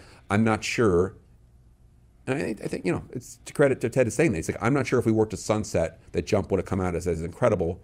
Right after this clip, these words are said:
because we might have finished it. I might have said, 'Okay, this is it, we're done with the song,' before it fully evolved into the sort of classic that it was with all the different parts and the mo-, you know, the, the little, um,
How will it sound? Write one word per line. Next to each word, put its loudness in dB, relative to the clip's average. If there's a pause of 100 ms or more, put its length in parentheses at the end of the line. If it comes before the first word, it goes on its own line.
(120)
because 0 (200)
we 2
might 2
have -4
finished 0
it. -2 (340)
I 2
might 2
have 0
said, 2
'Okay, -2 (160)
this -2
is -4
it, 2
we're 0
done -2 (640)
with -4
the -10
song,' 2
before 4
it -4
fully -4 (460)
evolved 2
into -12
the -4
sort -6
of -6 (680)
classic 0
that -2
it -6
was 0
with -2
all 2
the -2
different -6
parts 2
and -2
the 2
mo-, -2
you -2
know, 2
the, 0 (180)
the -2
little, -2
um, -8